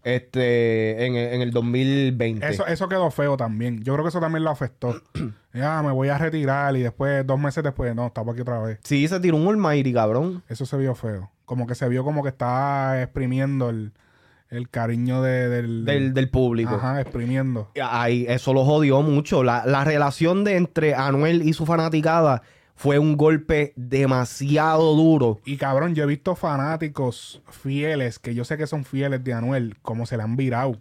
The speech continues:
Speaker 2: como yo he visto que comentan, que yo los recuerdo cuando, que son fan, y ellos encojonados. Y,
Speaker 1: Y tiene que venir el fan-, el, el hater de Anuel a, a defenderlo. Jodidos cabrones.
Speaker 2: En el sentido de que, por ejemplo, hay fanáticos de Anuel que no aceptan a Yailin.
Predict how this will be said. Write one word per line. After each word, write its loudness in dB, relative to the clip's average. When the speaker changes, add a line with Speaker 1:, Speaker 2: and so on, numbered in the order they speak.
Speaker 2:
como -6
yo -4
he -4
visto -4
que -2
comentan, -4
que -6
yo 0
los 0
recuerdo 0
cuando, -2
que -8
son -4
fan, -4
y -4
ellos 0
encojonados. -2
Y, -2
Speaker 1:
Y 2
tiene 2
que 2
venir 2
el 0
fan-, 2
el, 2
el 0
hater 2
de 2
Anuel 2
a, 2
a 4
defenderlo. 2
Jodidos 2
cabrones. 2
Speaker 2:
En -2
el -2
sentido 0
de 0
que, 0
por 0
ejemplo, 0
hay -2
fanáticos -2
de 0
Anuel -2
que -2
no 0
aceptan -4
a 0
Yailin. -4